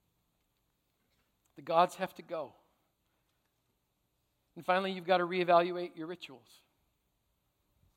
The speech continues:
This is an interesting one. Got a question for you. Why did you come today? Did you come to go through the motions of church?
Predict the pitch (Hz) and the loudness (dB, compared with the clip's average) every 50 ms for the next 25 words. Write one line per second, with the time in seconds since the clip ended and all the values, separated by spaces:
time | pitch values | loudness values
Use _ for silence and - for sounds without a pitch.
0 | _ _ _ _ _ _ _ _ _ _ _ _ _ _ _ _ _ _ _ _ | _ _ _ _ _ _ _ _ _ _ _ _ _ _ _ _ _ _ _ _
1 | _ _ - 202 - 208 180 156 156 165 165 165 - - 156 - - 151 143 143 | _ _ -20 -16 -14 -12 -12 -10 -6 -4 -4 -4 -4 -8 -14 -14 -12 -10 -8 -6
2 | 139 135 123 - _ _ _ _ _ _ _ _ _ _ _ _ - 233 214 - | -6 -8 -8 -12 _ _ _ _ _ _ _ _ _ _ _ _ 0 2 2 2
3 | - 185 180 - - 190 170 - - 165 160 151 139 - - _ _ _ _ - | 2 -2 -2 -2 -4 -12 -16 -14 -14 -14 -12 -12 -12 -14 -16 _ _ _ _ -10
4 | 294 349 320 208 - 208 151 - - - - 147 147 156 156 143 - - 147 151 | -10 -10 -10 -10 -12 -12 -14 -14 -12 -6 -4 -4 -4 -4 -6 -12 -20 -18 -16 -16
5 | 156 185 165 - _ _ _ _ _ _ _ _ _ _ _ _ _ _ _ _ | -16 -16 -16 -20 _ _ _ _ _ _ _ _ _ _ _ _ _ _ _ _
6 | _ _ _ _ _ _ _ _ _ _ _ _ _ _ _ _ _ _ _ _ | _ _ _ _ _ _ _ _ _ _ _ _ _ _ _ _ _ _ _ _
7 | _ _ _ _ _ _ _ _ - 180 - 196 - - - - 220 220 220 208 | _ _ _ _ _ _ _ _ -12 -8 -8 -6 -4 -2 0 2 2 2 2 0
8 | - - 233 - - 208 214 214 240 233 190 196 190 202 214 220 214 - 214 190 | -4 -4 -2 2 4 4 4 4 2 -2 0 4 6 6 6 6 4 -2 -8 -8
9 | 165 180 139 - - 196 196 226 233 - - - - - | -8 -8 -8 -6 -6 -4 -4 -4 -6 -8 -10 -12 -12 -12